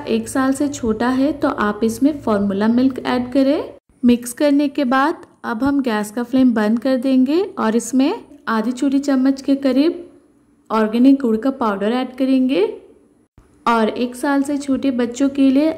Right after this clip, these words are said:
आप इसमें गुड़ ना ऐड करें। मिक्स कर लेंगे इसे अच्छे से। आप अपने बच्चे को एक बार इस ब्रेकफास्ट को बना के ज़रूर खिलाएं। बच्चे बहुत ही खुशी से और बहुत चाव से खाएंगे और सारा दिन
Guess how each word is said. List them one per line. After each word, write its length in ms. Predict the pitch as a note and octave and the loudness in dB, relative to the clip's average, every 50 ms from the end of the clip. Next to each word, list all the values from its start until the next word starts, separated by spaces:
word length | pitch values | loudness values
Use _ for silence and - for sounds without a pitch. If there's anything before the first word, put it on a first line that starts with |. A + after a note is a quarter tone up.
| - - | -4 -2
आप 200 | A3+ A3+ A3+ A3 A#3+ | -2 -2 -2 -2 -4
इसमें 360 | A3+ - - C4+ C#4+ C#4+ B3+ G#3+ | -6 -4 0 2 2 2 2 2
गुड़ 160 | A3 A#3+ A#3 | 0 0 0
ना 240 | B3 A3+ G#3+ A3 A3+ B3 C4 | 0 0 2 2 2 2 2
ऐड 200 | C4+ C4+ B3+ - | 2 0 -2 -2
करें। 420 | - C4+ C4+ C#4 D4+ F#4 B4 A#4+ - - _ _ - - - - - - | -2 0 0 2 0 0 -4 -8 -12 -20 _ _ -20 -20 -20 -12 -2 2
मिक्स 340 | A3+ A#3+ A3+ A3+ A3+ - - | 2 2 2 0 -2 -6 -4
कर 200 | - D#4 D4+ D4 | 0 2 4 4
लेंगे 340 | C#4+ C#4+ C#4+ C#4 C#4 C#4 D4 | 4 4 4 4 4 2 2
इसे 340 | - - C4 - - C#4+ C#4+ | -2 -4 -6 -4 -2 0 0
अच्छे 320 | C#4 C4+ C#4 - D4+ C#4 C#4 | 0 0 -2 -4 -4 -4 -4
से। 200 | - D4+ D4+ F4 - - - - - - - - _ _ _ _ - _ _ _ _ _ _ - _ _ _ _ | -2 -2 -2 -2 -2 -4 -8 -16 -20 -20 -20 -20 _ _ _ _ -20 _ _ _ _ _ _ -20 _ _ _ _
आप 240 | - A3+ A#3 A#3 D4 | -2 -2 0 0 0
अपने 220 | C#4+ C#4+ C#4+ D4+ D#4 | -2 0 0 -2 0
बच्चे 400 | C#4+ B3+ A#3+ A#3 - - D4 C#4 | 0 -2 -2 -4 -4 -4 -4 -2
को 180 | C#4 - D4 D4 | 0 0 -2 0
एक 280 | - B3 A#3+ A#3 A#3+ A#3 | 0 -2 -4 -4 -2 -2
बार 160 | B3+ C4 C4+ C4+ C4+ - - | 2 2 2 2 0 -2 -4
इस 180 | C4+ C4+ - - - | -4 -4 -4 -8 -6
ब्रेकफास्ट 560 | - B3 A#3+ A#3+ - - C4+ B3+ C4+ C4 - - | -2 -2 -2 -2 -4 -4 -2 -2 -2 -2 -4 -4
को 80 | C#4+ | -4
बना 280 | B3 B3+ A#3+ B3 B3 B3 | -2 0 0 2 0 0
के 180 | B3 C#4 C#4 C4+ | 2 2 2 2
ज़रूर 300 | A#3 A#3 G#3+ G#3+ A#3 C4+ | 2 2 2 2 0 0
खिलाएं। 560 | - - C#4 C4 C4 C4 C4 C4+ D#4+ F#4 - | -2 0 0 0 2 2 2 2 0 0 -2
बच्चे 280 | - A3+ A3 - - B3+ A3+ A#3+ | -6 -6 -6 -4 -4 -4 -4 -2
बहुत 340 | - G#3+ G#3 G#3 G3 G#3+ - | -2 -2 -2 -2 -4 -4 -6
ही 60 | C4+ C4+ | -8 -6
खुशी 320 | - - B3 B3 - C4+ | -4 -4 -4 -2 -4 -6
से 200 | A#3+ - - C#4 C#4+ | -6 -2 -2 -2 -2
और 200 | C#4+ A3+ G#3 G#3 | 0 -2 -2 -2
बहुत 360 | G#3+ G#3+ G#3 G#3+ G#3+ G#3+ - | 0 0 0 0 -2 -2 -4
चाव 280 | - A3+ G#3 G3+ G3 | -4 -2 -2 0 -2
से 160 | G#3 - - B3+ | -2 -2 -4 -4
खाएंगे 520 | B3 - C4+ C4 C4 C4 C4 B3+ C#4+ F#4+ A#4 - - - - _ _ _ _ _ _ - | 0 2 2 2 4 2 2 2 2 0 0 -2 -8 -16 -20 _ _ _ _ _ _ 0
और 200 | A3+ A3 G#3+ G#3+ | 2 2 2 0
सारा 420 | A3 - - A#3 A3+ A#3 C4+ D4 D#4 | -2 -4 -4 -4 -2 0 0 0 0
दिन 260 | B3 C4+ C#4 D#4+ F4+ | 2 2 2 2 0